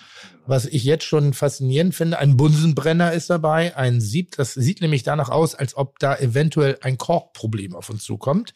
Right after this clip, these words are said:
Er sich darauf einstellt und deshalb stellte ich die Frage wiederum, bei den alten Portweinen, die ich habe, kriege ich sehr oft den Korken nicht anständig raus. Und das, was ich inzwischen mache,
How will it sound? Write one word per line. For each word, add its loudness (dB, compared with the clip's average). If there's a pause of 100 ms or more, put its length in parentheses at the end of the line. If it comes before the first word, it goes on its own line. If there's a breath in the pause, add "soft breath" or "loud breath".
(560 loud breath)
Er 0
sich 2
darauf 0
einstellt -2
und 0
deshalb 0
stellte 0
ich -2
die -2
Frage -2
wiederum, 0 (360 soft breath)
bei -4
den 2
alten 0
Portweinen, 0
die -2
ich -8
habe, -2 (640)
kriege 2
ich 0
sehr 0
oft -6
den -4
Korken -2
nicht -4
anständig -4
raus. -4
Und -8
das, -2
was 0
ich -2
inzwischen -2
mache, 0